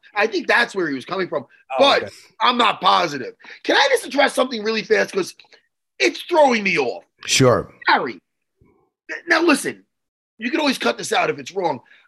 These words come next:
Speaker 1: I'm reading about, I'm reading on the notes, and I took a look at it, and then I'm looking at you, and I'm looking back, and I'm looking at you, and I'm like, "All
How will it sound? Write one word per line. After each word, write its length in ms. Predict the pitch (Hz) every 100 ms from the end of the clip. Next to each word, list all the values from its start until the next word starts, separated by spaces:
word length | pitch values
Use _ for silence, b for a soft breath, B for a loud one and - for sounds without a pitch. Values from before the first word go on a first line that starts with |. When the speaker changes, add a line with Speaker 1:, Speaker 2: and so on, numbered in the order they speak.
| -
Speaker 1:
I'm 240 | 392 466
reading 280 | 453 415 339
about, 220 | 277 240 -
I'm 160 | 240
reading 220 | 311 339 311
on 120 | 247
the 80 | 202
notes, 380 | 170 - 135
and 100 | 208
I 120 | 208 220
took 160 | 415
a 60 | 381
look 200 | 220 -
at 140 | 147
it, 140 | 135 - _ _ _ _ _ -
and 80 |
then 80 | 359
I'm 80 | 330
looking 200 | 294 262
at 120 | 175
you, 120 | 156 220
and 60 |
I'm 80 | 262
looking 240 | 254 190 139
back, 300 | 127 156 226
and 80 |
I'm 80 | 214
looking 220 | 226 226
at 140 | 170 160
you, 100 | 202
and 100 | 240
I'm 120 | 247
like, 180 | 233
"All 80 | 226